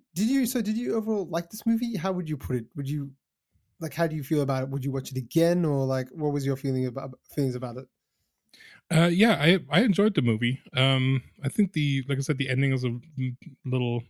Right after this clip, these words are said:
Speaker 2: strange. Um, I don't think people would do it like that anymore these days, like, with the e-, exposition and the, yeah. Um, do I? I'd probably watch it again, but not,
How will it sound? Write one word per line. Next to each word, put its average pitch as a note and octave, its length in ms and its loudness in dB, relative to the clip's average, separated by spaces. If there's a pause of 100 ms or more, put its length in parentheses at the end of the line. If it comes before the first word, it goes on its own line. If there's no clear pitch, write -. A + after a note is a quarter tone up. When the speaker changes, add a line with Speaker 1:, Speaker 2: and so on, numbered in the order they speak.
(160)
Speaker 2:
strange. - 600 -6 (580)
Um, A#2+ 180 2
I A#2 100 -2
don't C#3 100 0
think C3+ 160 -2
people A#2+ 260 -2
would A2 140 -6 (320)
do A#2 200 0
it A#2+ 80 -4
like A2+ 200 -4
that A#2+ 200 -4 (640)
anymore C3 280 -2
these C#3 200 -2
days, D#3 280 -4 (1040)
like, A2+ 140 -8
with A2+ 100 -14
the A2+ 80 -2
e-, G#2 220 -8
exposition G#2+ 760 -8
and G#2+ 180 -14 (2000)
the, B2+ 140 -12 (220)
yeah. B2 220 -2 (480)
Um, C3+ 400 2 (1700)
do B2+ 240 -2
I? C#3+ 340 0 (680)
I'd G3+ 180 0
probably F#3+ 180 0
watch A#2+ 260 -2
it A#2 60 -6
again, A2+ 300 -6
but G#2 120 -10
not, G2+ 140 -10